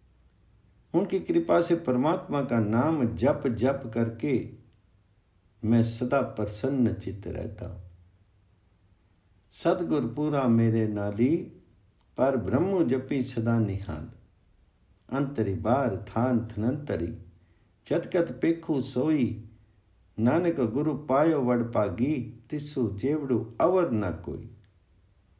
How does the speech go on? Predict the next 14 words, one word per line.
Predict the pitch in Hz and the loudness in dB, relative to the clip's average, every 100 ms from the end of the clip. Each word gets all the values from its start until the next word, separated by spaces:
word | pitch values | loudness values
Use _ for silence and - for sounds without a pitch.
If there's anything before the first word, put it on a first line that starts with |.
| _ _ _ _ _ _ _ _ _ _ - | _ _ _ _ _ _ _ _ _ _ -6
हे | 110 | -4
भाई | 95 98 104 | -2 -2 -2
जी, | 127 143 143 - - _ - | 0 -2 -4 -12 -20 _ 0
अब | 165 185 190 - - | 0 2 0 0 -2
अपने | 160 180 190 | -2 0 -2
भीतर | 160 113 160 185 | 0 0 2 4
और | 180 165 | 4 2
बाहर | 147 160 113 85 | 4 4 4 0
सर्वत्र | - - - 135 156 190 - 143 | -8 -10 -4 -2 0 -2 -2 0
मैं | 139 165 160 | 2 2 2
जहाँ | 98 104 101 147 | 0 -2 0 0
भी | 175 | 0
देखता | 180 170 165 - 113 | 4 4 4 2 0
हूँ, | 101 87 85 | 0 -2 -6